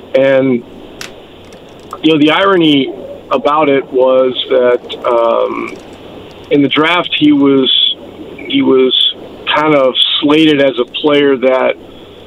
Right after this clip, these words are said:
was a shooter, um, but supposedly his defensive metrics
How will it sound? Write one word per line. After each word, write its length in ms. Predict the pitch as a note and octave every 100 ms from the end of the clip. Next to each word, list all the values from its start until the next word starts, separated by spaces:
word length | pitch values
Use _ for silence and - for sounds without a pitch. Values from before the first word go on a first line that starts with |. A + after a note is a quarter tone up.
| - -
was 140 | C3 A#2+
a 40 |
shooter, 600 | A#2 - F3 E3+ F3 E3+ - - - - - - - -
um, 480 | B2+ B2 A#2+ A#2+ - -
but 220 | C#3 C3
supposedly 720 | - C3 E3 G3+ F#3 D#3 D3 C#3+
his 160 | C#3+ A2+
defensive 500 | C#3+ D3+ D#3 - B2
metrics 460 | B2 B2+ - C3